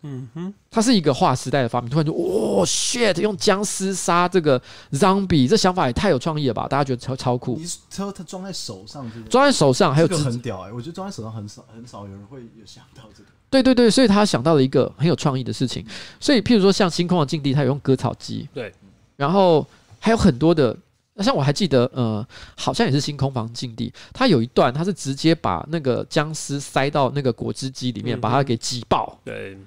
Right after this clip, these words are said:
Speaker 2: 然后他们都会有发明各种这个杀人的死法，所以我觉得武器也是这个僵尸片里面一定会出现的一些，你知道，一定会出现的。所以在你们电影里面有没有任何就是你们觉得是针对这个对付僵尸，你们来讲觉得是很特别的一个？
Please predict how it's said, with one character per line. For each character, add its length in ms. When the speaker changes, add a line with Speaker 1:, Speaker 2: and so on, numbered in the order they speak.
Speaker 2:
然 120
后 20
他 80
们 60
都 80
会 100
有 80
发 360
明 160
各 120
种 220
这 80
个 100
杀 260
人 100
的 80
死 240
法， 120
所 140
以 0
我 60
觉 80
得 80
武 120
器 240
也 80
是 240
这 80
个 80
僵 240
尸 260
片 240
里 60
面 180
一 60
定 140
会 100
出 180
现 200
的 100
一 60
些， 320
你 60
知 40
道， 220
一 60
定 120
会 80
出 140
现 100
的。 80
所 140
以 80
在 140
你 60
们 100
电 180
影 80
里 80
面 240
有 80
没 80
有 60
任 160
何 180
就 140
是 180
你 60
们 100
觉 100
得 120
是 400
针 160
对 120
这 80
个 120
对 200
付 200
僵 240
尸， 160
你 60
们 180
来 120
讲 160
觉 120
得 80
是 160
很 100
特 180
别 160
的 80
一 60
个？ 260